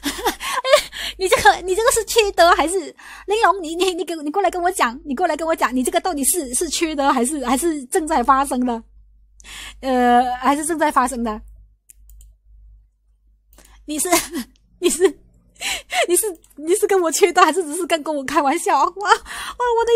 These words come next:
牙齿我都快笑掉了。<laughs> 我给你们念哦，我给你们念，我给你们念，真的是我快要笑死了。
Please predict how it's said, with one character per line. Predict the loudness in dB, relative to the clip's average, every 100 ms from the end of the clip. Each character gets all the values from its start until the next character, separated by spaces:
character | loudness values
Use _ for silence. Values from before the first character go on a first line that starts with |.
| 6
牙 | 4 2
齿 | 2
我 | 2
都 | -2
快 | 2 2
笑 | 2 0
掉 | 2 2
了。 | 0 -4 _ _ _ _ _ _ _
<laughs> | -4 -2 -4 -4 -4 -2
我 | 0
给 |
你 | 0
们 | 0
念 | 2 2 4
哦， | 2 2
我 |
给 | -2
你 | -4 -2
们 | -2
念， | -2 -4 -6 -8
我 | -4
给 | -2
你 | -2
们 | -2
念， | -2
真 | -2 -2
的 | 0
是 |
我 | 0 0
快 | 0
要 | 0
笑 | 0
死 | -2 -4
了。 | -8